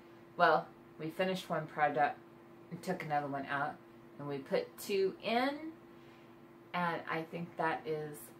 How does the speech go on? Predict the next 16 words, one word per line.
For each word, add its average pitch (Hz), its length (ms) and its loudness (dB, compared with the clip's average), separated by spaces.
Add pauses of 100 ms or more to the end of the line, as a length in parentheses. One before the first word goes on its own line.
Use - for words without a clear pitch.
(920)
about 160 460 2
it - 260 4
for 190 160 -4
today. 185 540 2
Hopefully 262 440 2
next 180 440 2
time, 247 320 4
maybe 202 420 2 (280)
some 196 160 0
of 196 60 -2
these 190 200 6
will 185 100 2
actually 185 460 6
be 160 300 -4
used 160 360 0
up. 156 340 4